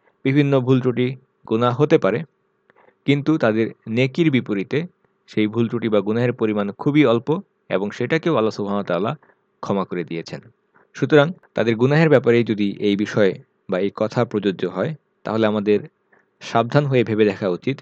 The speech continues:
যে এই বিষয়গুলো গবেষণাযোগ্য বিষয় বা ইজতিহাদি বিষয় ছিল, সেই বিষয়ে তাদেরকে কিভাবে কোনো ব্যক্তি দোষারোপ করতে পারে?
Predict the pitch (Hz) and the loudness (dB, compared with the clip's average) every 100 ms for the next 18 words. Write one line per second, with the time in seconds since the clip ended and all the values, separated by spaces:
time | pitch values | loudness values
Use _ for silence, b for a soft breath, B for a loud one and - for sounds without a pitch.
0 | _ _ 101 107 107 - 120 113 110 113 | _ _ -2 0 0 -2 -2 0 -2 -2
1 | b b b b - 107 127 139 131 113 | b b b b 2 4 4 2 0 0
2 | 104 98 95 107 98 92 85 - 113 110 | 0 -2 -2 -2 -2 -2 -4 -6 -8 -6
3 | 127 123 123 107 92 98 - 87 110 175 | -2 0 0 -2 -2 -4 -4 -6 -8 -8
4 | _ _ _ - 139 147 139 127 139 127 | _ _ _ -2 4 4 4 2 2 4
5 | 127 - _ _ _ _ _ 107 107 107 | 2 -2 _ _ _ _ _ 0 0 -2
6 | 110 127 123 135 131 127 113 101 - - | -4 -2 2 4 2 0 0 -2 -4 -8
7 | 101 156 _ _ 101 - 107 92 92 - | -8 -8 _ _ -6 -2 -2 -2 -10 -10
8 | 80 80 | -8 -10